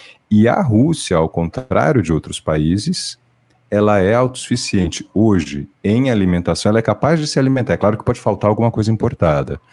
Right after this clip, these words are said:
mas a Rússia é capaz de se alimentar, e a gente comentou, complementando o que a gente já trouxe numa live passada,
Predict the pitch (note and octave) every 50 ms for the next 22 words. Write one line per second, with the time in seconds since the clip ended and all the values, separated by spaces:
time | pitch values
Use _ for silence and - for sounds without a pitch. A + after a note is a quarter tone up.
0 | _ _ - - - _ - D#2+ D2 F#2 F2+ E2+ E2+ D#2+ - - - - _ -
1 | D2 - - _ - G2+ B2+ C#3+ - C#3+ - - - F2+ A2+ C#3 B2 A#2 - -
2 | F2 D#2 D2+ D2+ D2+ D#2 - F#2 G2+ B2+ - - D3+ E3 C#3 C#3+ C#3 - - -
3 | D3+ B2 F#2+ F#2+ A2 A2+ - - F2+ E2+ F#2 F2 E2+ D#2+ D2+ - F#2 F#2+ F#2 F2
4 | F2+ D#2 D#2+ D#2 - D#2+ - - E2+ D#2+ - - E2+ D#2 D#2 D2+ D2 - _ _
5 | _ _ - D#2 D2+ D#2 D2 D2+ - D2+ C#2+ - - - F#2+ A2+ C3 B2+ G2+ D#2+
6 | C#2+